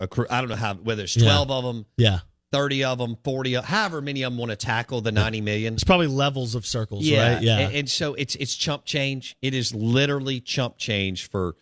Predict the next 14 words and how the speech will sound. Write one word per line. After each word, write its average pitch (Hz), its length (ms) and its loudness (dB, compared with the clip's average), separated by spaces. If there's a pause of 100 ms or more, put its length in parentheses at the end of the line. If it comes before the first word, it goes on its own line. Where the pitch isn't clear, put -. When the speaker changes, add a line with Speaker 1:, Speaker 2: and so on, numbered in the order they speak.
(280)
Speaker 1:
well, 131 180 2
one 147 220 2
of 98 140 -4
their 87 260 -4 (320)
alums, 85 500 -4
but 101 220 -2 (1400)
twenty, 143 440 0
forty, 127 440 -2
sixty 123 440 -2
alums 113 440 -2
get 127 160 -4
together 107 540 -2 (600)
and, 104 380 2
and, 98 320 -2